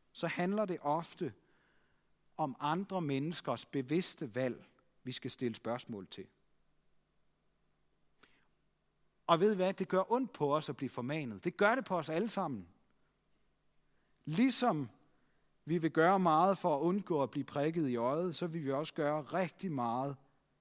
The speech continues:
for ikke at blive formanet til at ændre kurs.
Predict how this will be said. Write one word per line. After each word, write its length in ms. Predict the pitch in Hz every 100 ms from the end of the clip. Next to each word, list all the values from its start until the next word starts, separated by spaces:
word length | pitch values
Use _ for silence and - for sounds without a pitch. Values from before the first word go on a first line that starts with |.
| _ _
for 280 | - 131 -
ikke 280 | 208 220 226
at 140 | 160
blive 280 | - 135 120
formanet 640 | - 131 120 147 147 120 107
til 280 | - 139 131 _ _ _ _ _
at 80 | 123 131
ændre 320 | 131 120 107
kurs. 600 | - 147 151 - -